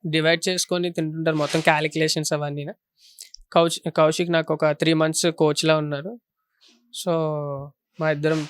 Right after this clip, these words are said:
ప్రిపేర్ అయ్యాం బాగా. And ఆనంద్ బ్రో వీళ్ళు, వీళ్ళిద్దరు బాగా హెల్ప్ చేశారు అక్కడ నాకు.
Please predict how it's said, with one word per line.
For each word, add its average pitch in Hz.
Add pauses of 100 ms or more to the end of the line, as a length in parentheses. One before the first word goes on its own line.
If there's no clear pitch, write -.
ప్రిపేర్ 156
అయ్యాం 156
బాగా. 139 (760)
And 156
ఆనంద్ 156
బ్రో 156
వీళ్ళు, 143
వీళ్ళిద్దరు 147
బాగా 147
హెల్ప్ 143
చేశారు 151
అక్కడ 131
నాకు. 127